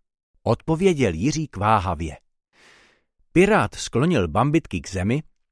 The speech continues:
a oba kluci tak mohli vrátit ruce do kapes. „Ty jsi skutečný pirát a máš nějaké jméno?“ zajímali se opatrně. Pirát neřekl nic, jen pokývl hlavou směrem k Jiříkovi.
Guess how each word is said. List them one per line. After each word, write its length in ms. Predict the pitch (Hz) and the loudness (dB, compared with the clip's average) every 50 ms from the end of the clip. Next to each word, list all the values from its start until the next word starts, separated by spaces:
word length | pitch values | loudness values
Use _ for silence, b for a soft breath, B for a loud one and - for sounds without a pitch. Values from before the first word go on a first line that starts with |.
| _ _ _ _ _ _ _ - | _ _ _ _ _ _ _ -10
a 180 | - - - - | -10 -4 0 0
oba 220 | 170 156 - 113 | 2 2 2 0
kluci 420 | - - 156 196 202 - - 110 | -2 -2 -2 -2 -2 -2 -4 -6
tak 240 | 87 - 95 - - | -6 -6 -10 -8 -2
mohli 300 | 107 143 165 151 110 95 | 0 0 2 2 0 -2
vrátit 500 | 71 - 113 117 123 123 - 120 92 - | 0 2 2 2 2 0 -2 -6 -8 -6
ruce 300 | 101 101 101 - - 104 | -6 -8 -6 -6 -6 -4
do 100 | 92 104 | -4 -4
kapes. 500 | - - 82 - - - - - - - - _ _ _ _ _ _ _ _ _ _ _ _ _ _ _ _ _ _ _ _ _ _ _ _ | -4 -6 -8 -10 -10 -12 -12 -14 -14 -16 -20 _ _ _ _ _ _ _ _ _ _ _ _ _ _ _ _ _ _ _ _ _ _ _ _
„Ty 160 | - 123 131 127 | -4 -2 -2 -2
jsi 200 | - - 151 131 | 0 0 -2 0
skutečný 560 | - - 135 113 143 135 - - 139 139 135 | -2 -2 -2 -2 -2 -2 -2 -2 -2 -2 0
pirát 460 | - 143 135 123 117 95 92 113 - - - B B B | 2 2 4 4 4 2 2 0 -2 -6 -10 B B B
a 40 | B | B
máš 200 | 123 139 135 - | 2 2 2 2
nějaké 360 | 139 135 127 - - 139 135 | 2 0 0 2 2 2 4
jméno?“ 520 | 139 139 131 127 120 120 110 101 92 101 127 - _ _ _ _ _ _ _ _ _ - | 4 4 2 2 2 2 0 0 -2 -4 -6 -10 _ _ _ _ _ _ _ _ _ -12
zajímali 540 | 87 85 107 117 135 147 147 143 139 139 131 | -6 -2 0 0 0 0 0 0 -2 -2 -2
se 180 | - - - | -4 -8 -8
opatrně. 640 | - 120 - - 87 - - - 76 82 76 69 - _ _ _ _ _ _ _ _ _ _ _ _ _ _ _ _ _ _ _ _ _ _ _ _ _ | -6 -6 -4 -4 -4 -6 -6 -10 -10 -10 -10 -12 -14 _ _ _ _ _ _ _ _ _ _ _ _ _ _ _ _ _ _ _ _ _ _ _ _ _
Pirát 460 | - 175 196 202 185 117 87 - - | 2 4 4 4 2 0 -2 -4 -6
neřekl 540 | 82 82 107 135 131 110 143 - - - 117 | -6 -2 -2 0 0 0 -2 -2 -2 -2 -2
nic, 500 | 107 101 104 98 - - - - - - _ _ _ _ - | 0 0 -2 -4 -4 -8 -12 -12 -12 -14 _ _ _ _ 0
jen 200 | 170 185 175 156 - | 2 2 2 2 0
pokývl 480 | - 147 - - 170 165 123 98 95 | -2 -2 -2 0 -2 0 0 0 -2
hlavou 480 | 80 69 78 92 117 117 131 131 135 127 | -4 -2 0 0 2 2 2 2 0 0
směrem 460 | - - - 101 113 117 113 110 104 | -2 -6 -4 -2 0 0 0 -2 -4
k 80 | - - | -4 -2
Jiříkovi. 560 | 101 113 107 113 104 - - 85 76 78 73 | -2 0 0 0 -4 -4 -6 -8 -10 -10 -12